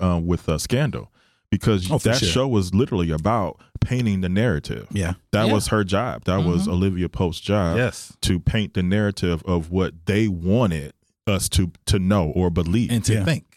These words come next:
Speaker 1: And to think.
Speaker 3: Mm-hmm.
Speaker 2: And that's why I
Speaker 1: yeah.
Speaker 2: say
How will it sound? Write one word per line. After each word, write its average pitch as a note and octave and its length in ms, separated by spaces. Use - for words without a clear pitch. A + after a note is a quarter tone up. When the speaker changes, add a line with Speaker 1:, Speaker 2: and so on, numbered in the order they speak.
Speaker 1:
And G#2 180
to C#3 120
think. - 320
Speaker 3:
Mm-hmm. F#3+ 340
Speaker 2:
And G#2+ 180
that's C3 220
why B2 180
I A2 80
Speaker 1:
yeah. A2 60
Speaker 2:
say F#2+ 560